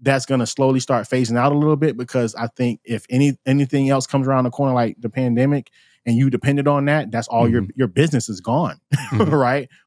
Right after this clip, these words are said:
Speaker 1: One, and then two, how scalable is that if you have to be so hands-on with the business?
Speaker 2: Sure.
Speaker 1: Anything that you have to be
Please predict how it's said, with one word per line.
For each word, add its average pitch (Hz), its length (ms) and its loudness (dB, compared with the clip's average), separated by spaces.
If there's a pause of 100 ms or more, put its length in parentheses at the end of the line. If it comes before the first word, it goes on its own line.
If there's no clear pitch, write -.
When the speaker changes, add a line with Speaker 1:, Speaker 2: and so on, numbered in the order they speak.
Speaker 1:
One, 147 540 0
and 135 120 -2
then 123 200 0
two, 190 340 2 (280)
how 180 220 -2
scalable 151 680 0
is 104 180 -6
that 107 220 -2
if 110 140 -4
you 143 100 2
have 131 160 2
to 123 80 -2
be 117 160 -2
so 135 340 0
hands-on 120 540 0
with 107 100 -4
the 98 80 -8
business? 127 320 -4
Speaker 2:
Sure. 98 180 0
Speaker 1:
Anything 202 360 2
that 190 200 0
you 190 80 -2
have 185 140 0
to 165 80 -8
be 160 240 -2